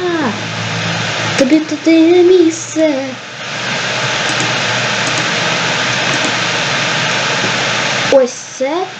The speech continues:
Окей. Ви мене спросите, а чому цей залізний голем не може вийти? Та-да! Я його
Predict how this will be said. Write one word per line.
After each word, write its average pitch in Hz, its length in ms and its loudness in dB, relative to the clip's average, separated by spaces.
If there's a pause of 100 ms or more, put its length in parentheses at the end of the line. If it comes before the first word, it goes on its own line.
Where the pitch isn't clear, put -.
(440)
Окей. 233 380 2 (1000)
Ви 269 120 8 (300)
мене 302 380 4
спросите, 277 640 -2 (100)
а 233 60 -2 (140)
чому 254 540 4 (160)
цей 269 320 2 (1080)
залізний 254 640 4
голем 247 460 4 (180)
не 247 100 4
може 262 720 4 (340)
вийти? 214 680 4 (1040)
Та-да! 330 1400 -2
Я 285 240 2
його 277 460 2